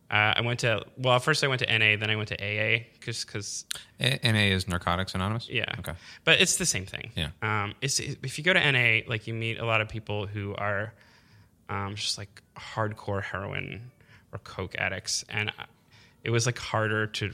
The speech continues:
Speaker 1: relate, you know, 'cause I was a functioning adult.
Speaker 2: Mm-hmm.
Speaker 1: Um, so I eventually went to A A, um, for, like, six months. I stopped drinking for, like, two years. I drink now, but not that much. Um, alcohol was never a problem for me. Um,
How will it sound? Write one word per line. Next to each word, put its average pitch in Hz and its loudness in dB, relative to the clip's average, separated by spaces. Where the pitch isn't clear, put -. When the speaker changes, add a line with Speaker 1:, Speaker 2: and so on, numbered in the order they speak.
Speaker 1:
relate, 113 0
you 147 0
know, 147 2
'cause 135 -4
I 110 4
was 107 -2
a 104 -6
functioning 101 -4
adult. 101 -8
Speaker 2:
Mm-hmm. 87 -4
Speaker 1:
Um, 101 2
so 117 4
I 113 6
eventually 120 0
went 113 -4
to - 2
A 101 2
A, - -2
um, 101 0
for, 110 -2
like, 101 2
six - -4
months. 98 -4
I 110 -4
stopped 165 2
drinking 110 -2
for, 101 -8
like, 95 -6
two - -10
years. 101 -6
I 104 -2
drink 98 -6
now, - -12
but - -12
not 113 -8
that - -10
much. - -12
Um, 104 2
alcohol 147 6
was 107 -2
never 101 -4
a - -16
problem - -10
for - -14
me. - -8
Um, 101 -2